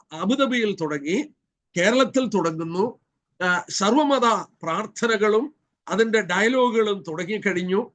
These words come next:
ലോകം ഒരു ഏക മതത്തിലേക്ക് പോകുന്നു. എന്നാൽ, ആ, നമ്മള് പഠി-, പ-, മനസ്സിലാക്കേണ്ട കാര്യം, ഇന്ന് അതിനെ തടസ്സപ്പെടുത്തുന്നത്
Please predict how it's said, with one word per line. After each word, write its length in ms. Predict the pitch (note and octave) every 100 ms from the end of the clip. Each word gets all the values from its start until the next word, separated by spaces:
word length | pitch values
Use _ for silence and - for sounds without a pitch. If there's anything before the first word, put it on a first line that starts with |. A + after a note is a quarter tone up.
| _ _ -
ലോകം 320 | F3 G#3+ A3+
ഒരു 120 | A3 G#3
ഏക 220 | A#3+ B3
മതത്തിലേക്ക് 640 | A3 G3 B3 A#3+ A#3 G3+
പോകുന്നു. 640 | G3+ F3 F#3 G3 G3+ D4+ -
എന്നാൽ, 380 | E3 E3+ C#3 G2 _ _ _ -
ആ, 180 | D#3 D3+ D#3+
നമ്മള് 440 | E3+ F#3 E3 D3+ - -
പഠി-, 280 | E3 - -
പ-, 140 | D#3+ E3+
മനസ്സിലാക്കേണ്ട 640 | F3 A#3+ C4+ A#3+ - G#3 F#3
കാര്യം, 500 | D3+ D3 D3+ C3+ - -
ഇന്ന് 340 | F#3 A#3+ A#3 - _ _ E3
അതിനെ 260 | F#3+ G3
തടസ്സപ്പെടുത്തുന്നത് 1300 | F#3+ F#3 A3 B3 G#3+ G3 D#3 D#3 D#3+ D3 D3 C#3